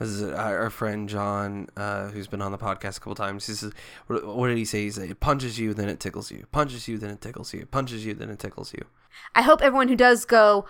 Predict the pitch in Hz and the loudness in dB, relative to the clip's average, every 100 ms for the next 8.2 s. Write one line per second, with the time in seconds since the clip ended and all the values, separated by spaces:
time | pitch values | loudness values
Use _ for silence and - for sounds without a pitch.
0 | - 285 349 311 240 226 233 233 220 226 | 6 8 10 10 10 8 6 4 2 6
1 | 220 214 208 226 208 208 208 202 208 208 | 6 8 8 8 8 6 4 2 4 4
2 | 202 208 196 - 233 285 - - - - | 4 2 2 2 4 4 0 -14 -18 -6
3 | - 240 330 262 233 262 269 240 233 262 | 2 6 6 8 10 10 10 8 10 12
4 | 240 226 247 - 269 - 294 247 269 - | 12 12 8 8 8 10 8 8 6 8
5 | 233 202 202 220 - 131 - 127 113 117 | 12 12 10 4 4 2 2 0 0 0
6 | 110 117 117 104 110 113 113 104 110 107 | 0 2 2 0 -2 -2 -2 -2 0 0
7 | 104 104 101 107 113 104 104 - 104 101 | 0 0 -2 -2 -2 -2 -4 -4 -2 -2
8 | 104 101 | 0 -2